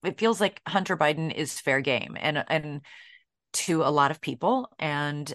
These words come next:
listen, um, I don't think, I think there've been many, many, many mistakes in the way, um, the Biden family has handled this and Hunter Biden has handled this and even President Biden has handled this and in having his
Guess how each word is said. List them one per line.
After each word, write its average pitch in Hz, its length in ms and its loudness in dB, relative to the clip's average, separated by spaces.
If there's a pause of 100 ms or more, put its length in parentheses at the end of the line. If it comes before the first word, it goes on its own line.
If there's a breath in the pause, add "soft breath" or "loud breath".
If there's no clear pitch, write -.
(240)
listen, 151 560 -4
um, 131 360 -2
I 143 100 0
don't 151 160 0 (100)
think, - 300 -4
I 147 80 0
think 143 140 -4
there've 139 100 -2
been 135 160 -4
many, 147 300 -4
many, 143 260 -2
many 135 260 -4
mistakes 143 640 -6
in 143 80 -4
the 139 80 -4
way, 143 540 -4
um, 123 400 -8 (500)
the 123 120 -4
Biden 127 400 0
family 147 380 0
has 135 140 -4
handled 151 340 -2
this 156 180 -2
and 113 140 -4
Hunter 139 260 -4
Biden 139 260 0
has 131 120 -8
handled 143 340 -4
this 156 240 -4
and 139 300 -8
even 156 400 -4
President 208 420 -4
Biden 95 380 -8 (220)
has 123 160 -10
handled 127 320 -4
this 92 240 -6
and 120 260 -8 (400 loud breath)
in 143 140 0
having 135 320 0
his 123 280 -6